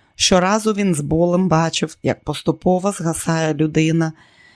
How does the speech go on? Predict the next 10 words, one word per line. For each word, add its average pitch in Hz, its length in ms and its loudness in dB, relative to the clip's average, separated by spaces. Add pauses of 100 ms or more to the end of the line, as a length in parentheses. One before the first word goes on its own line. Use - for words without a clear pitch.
(140)
яка 160 380 2
була 190 440 0
ус-, - 300 -4
якій 180 520 2
він 202 220 2
був 151 280 2
усім 175 320 2
зобов'язаний 151 960 0
у 147 100 -2
житті. 143 580 -2